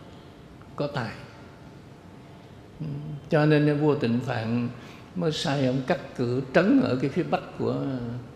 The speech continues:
thành Ca Tỳ La Vệ. Mà cái khi đó, ông đi theo Phật, ông tu rồi một cái đó, tức là ông thấy hoàn toàn khác hơn hồi trước. Tại khi ông làm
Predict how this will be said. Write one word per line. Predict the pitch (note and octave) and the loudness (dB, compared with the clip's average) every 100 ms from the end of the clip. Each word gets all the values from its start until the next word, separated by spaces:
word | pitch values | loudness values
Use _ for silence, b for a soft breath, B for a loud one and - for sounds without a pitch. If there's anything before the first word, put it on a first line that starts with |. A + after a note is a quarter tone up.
| - | -6
thành | C3 A2 | -4 -4
Ca | B2+ | -6
Tỳ | C3 C3+ | -6 -6
La | A#2+ | -6
Vệ. | A2 G#2+ C3 - - - - - - - - - - - - - - - - - - - - - - - - - - | -10 -10 -12 -16 -20 -20 -20 -20 -20 -20 -20 -20 -20 -20 -20 -20 -20 -20 -20 -20 -20 -20 -20 -20 -20 -20 -20 -20 -2
Mà | D3+ D3+ | 0 2
cái | E3+ | 4
khi | F3 E3+ D#3+ | 4 6 4
đó, | E3 C#3 - - - - - C#4 | 2 -2 -10 -16 -18 -20 -12 -2
ông | D#3+ E3 | 0 2
đi | D#3+ D#3 | 2 2
theo | - E3 D#3+ | 2 2 2
Phật, | - C3 A#2+ | 2 -2 -2
ông | D3 E3 C#3 | -2 -2 6
tu | F3+ F3+ | 8 10
rồi | D3+ B2+ | 8 6
một | A#2+ | 4
cái | C#3 F#3 | 2 2
đó, | F#3+ - - - - - - - - - - - - - - | -2 -4 -12 -18 -18 -20 -20 -20 -20 -20 -20 -20 -20 -20 -2
tức | F#3 F#3 | 0 4
là | D3+ A2+ | 2 2
ông | C3 C3+ | 0 0
thấy | E3+ G3+ | 0 2
hoàn | D3+ D#3 C#3+ C3 | 6 8 8 6
toàn | C#3 A2+ - | 4 4 0
khác | E3+ F#3 - | -2 -2 -2
hơn | D#3+ | -2
hồi | D3+ B2+ | 0 -2
trước. | C#3+ D3+ E3 - - - - - - - - - - - - - - | -4 -6 -8 -16 -20 -20 -20 -20 -20 -20 -20 -20 -20 -20 -20 -14 2
Tại | D#3 | 4
khi | D3+ F3+ F3 | 6 8 8
ông | D#3+ F3+ | 6 2
làm | D#3+ C#3 | 2 2